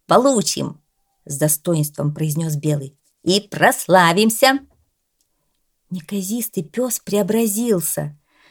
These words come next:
Грудь колесом, усы веером,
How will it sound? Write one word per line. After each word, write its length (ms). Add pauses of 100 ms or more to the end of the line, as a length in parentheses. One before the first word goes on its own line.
(240)
Грудь 600
колесом, 1040
усы 600
веером, 1000